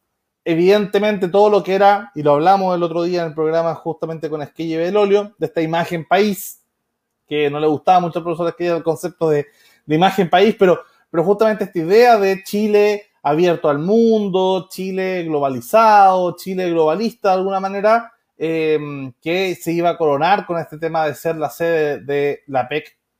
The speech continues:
em, y del cop veinticinco. Bueno, se ve, obviamente, con el dieciocho de octubre esto, em, ¿cierto?, congelado.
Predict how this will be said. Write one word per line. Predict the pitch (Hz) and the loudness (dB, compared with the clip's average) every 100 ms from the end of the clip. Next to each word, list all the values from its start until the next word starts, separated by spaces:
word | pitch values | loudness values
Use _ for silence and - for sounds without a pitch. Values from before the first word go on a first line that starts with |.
| _ | _
em, | 127 127 127 120 120 117 117 123 | -10 -8 -6 -6 -6 -6 -8 -4
y | 131 | -2
del | 123 | 0
cop | 151 143 | 0 0
veinticinco. | 139 135 127 214 196 220 226 226 _ _ _ | 0 -2 -2 0 2 2 2 0 _ _ _
Bueno, | 151 127 | 0 0
se | - 135 | 0 0
ve, | 131 147 156 156 | 2 0 0 -4
obviamente, | - 131 135 131 135 | -2 0 0 -2 -2
con | 135 127 | -2 -2
el | |
dieciocho | 131 123 139 120 | -4 -2 -2 -2
de | 123 | -4
octubre | 151 143 143 156 - | 2 4 4 2 -2
esto, | 131 - 151 143 151 - _ _ _ | -12 -4 0 2 0 -10 _ _ _
em, | 120 120 113 113 110 107 104 | -6 -2 0 0 -2 -6 -6
¿cierto?, | 135 120 143 | -4 -4 -4
congelado. | 127 113 143 143 131 101 | -4 -4 0 2 4 0